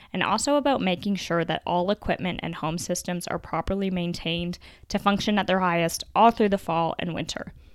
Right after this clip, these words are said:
When it comes to cleaning, there are a few must-dos that I have on our list, the first being to steam clean our sofa. We do this at the end of summer and early fall so that we are starting the season with a clean sofa,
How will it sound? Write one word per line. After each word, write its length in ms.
When 120
it 100
comes 220
to 100
cleaning, 520
there 140
are 40
a 40
few 300
must-dos 720
that 140
I 60
have 240
on 160
our 140
list, 440
the 100
first 520
being 340
to 140
steam 400
clean 320
our 180
sofa. 540
We 120
do 160
this 200
at 120
the 160
end 140
of 80
summer 360
and 200
early 320
fall 480
so 260
that 380
we 160
are 120
starting 400
the 60
season 580
with 180
a 60
clean 320
sofa, 560